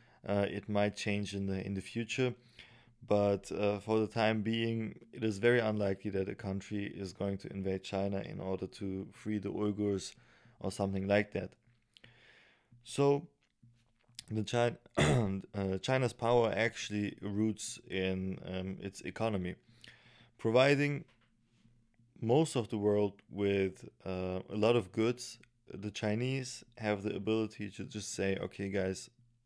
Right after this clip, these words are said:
that's it. You're not getting any goods from us." Obviously, it would also harm, it was al-, it would also harm kind of the Chinese economy, but,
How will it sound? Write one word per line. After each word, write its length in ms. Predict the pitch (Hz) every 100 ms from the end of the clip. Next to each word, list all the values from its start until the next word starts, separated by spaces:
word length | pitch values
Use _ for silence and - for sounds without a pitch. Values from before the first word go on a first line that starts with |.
| -
that's 300 | - 107 107
it. 280 | 120 113 107 -
You're 180 | -
not 200 | 104 98
getting 280 | - 98 98
any 180 | 98 95
goods 260 | 90 95 -
from 180 | 101
us." 240 | - - - - _ _ - - _ _ _ _ _ -
Obviously, 520 | 123 170 170 113 110
it 120 | 107
would 140 | 107 110
also 420 | 104 123 - 104
harm, 440 | 98 95 95 92 - _ _ _ _ _ _ _ _ _ _ _ _ _ _
it 100 | 113
was 160 | 110 107
al-, 240 | 90 110 -
it 100 | 101
would 160 | 110
also 460 | 85 117 120 - 110
harm 580 | 107 107 104 101 98 -
kind 220 | - 104
of 100 | 101
the 80 | -
Chinese 480 | 92 98 101 131 123
economy, 480 | 90 - 95 95 92
but, 600 | 92 98 101 101 95